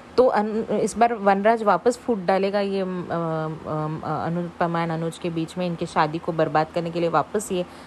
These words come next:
समर के बहाने अभी ये वापस कुछ ना कुछ हंगामा करेगा ये। तो अभी यही देखना है कि समर के साथ क्या होता है, क्योंकि मुझे कहीं ना कहीं ये लगता है कि समर को कुछ होगा नहीं,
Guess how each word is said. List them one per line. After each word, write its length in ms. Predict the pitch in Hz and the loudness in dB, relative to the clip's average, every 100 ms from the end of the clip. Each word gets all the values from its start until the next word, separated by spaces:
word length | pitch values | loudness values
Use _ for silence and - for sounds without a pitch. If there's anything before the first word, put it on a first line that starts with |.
| - | -2
समर 340 | - 185 185 | 2 4 2
के 160 | 190 196 | 2 2
बहाने 400 | 185 185 170 220 | 2 2 0 2
अभी 180 | 233 196 | 2 2
ये 160 | 185 | 2
वापस 340 | 180 156 196 196 | 4 2 0 -2
कुछ 240 | 185 - | -6 -4
ना 60 | 180 | -4
कुछ 240 | 180 - | -4 -4
हंगामा 380 | 160 156 165 170 | 0 2 2 0
करेगा 360 | 160 151 151 | -2 -2 -2
ये। 120 | 151 - - - - | -6 -8 -14 -20 2
तो 60 | 220 | 2
अभी 180 | 233 | 4
यही 220 | 226 202 240 | 4 4 4
देखना 280 | 262 240 | 2 2
है 60 | 254 | 0
कि 100 | 311 | 0
समर 320 | - 190 190 | 0 0 0
के 140 | 196 226 | 0 -4
साथ 400 | - - 180 175 - | -4 0 0 0 0
क्या 140 | 185 | 2
होता 160 | 185 165 | 2 0
है, 40 | |
क्योंकि 220 | 180 220 262 | -4 -2 0
मुझे 260 | 262 240 | 2 2
कहीं 220 | 277 220 | 2 2
ना 100 | 233 | 2
कहीं 160 | 262 294 | 2 0
ये 100 | 285 | 2
लगता 320 | 240 185 - | 2 2 2
है 80 | 226 | 2
कि 140 | 247 | 0
समर 320 | 254 208 185 214 | -2 0 2 0
को 160 | 214 | 0
कुछ 260 | - 226 - | 0 -2 0
होगा 280 | 165 160 208 | 0 2 2
नहीं, 180 | 185 | 0